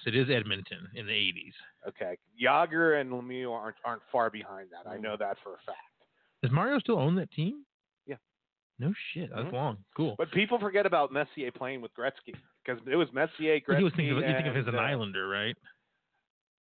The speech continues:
Speaker 2: Uh, Ranger, Ranger. Messier
Speaker 1: Oh,
Speaker 2: went to the
Speaker 1: Ranger,
Speaker 2: Rangers. Yeah,
Speaker 1: Ranger.
Speaker 2: it was Ma-, it was Messier,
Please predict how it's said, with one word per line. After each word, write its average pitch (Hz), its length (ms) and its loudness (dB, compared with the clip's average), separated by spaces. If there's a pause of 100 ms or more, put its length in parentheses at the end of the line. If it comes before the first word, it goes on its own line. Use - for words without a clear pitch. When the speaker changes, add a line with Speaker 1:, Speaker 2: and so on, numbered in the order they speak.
(140)
Speaker 2:
Uh, 131 200 4
Ranger, 131 360 0
Ranger. 117 240 -6 (380)
Messier 147 260 2
Speaker 1:
Oh, 147 60 6
Speaker 2:
went 123 100 2
to 143 40 4
the 147 140 2
Speaker 1:
Ranger, - 0 -
Speaker 2:
Rangers. 107 320 -6
Yeah, 147 120 2
Speaker 1:
Ranger. 113 140 0
Speaker 2:
it 131 60 2
was 131 160 -4
Ma-, 156 340 0
it - 20 4
was 123 160 0
Messier, 147 760 2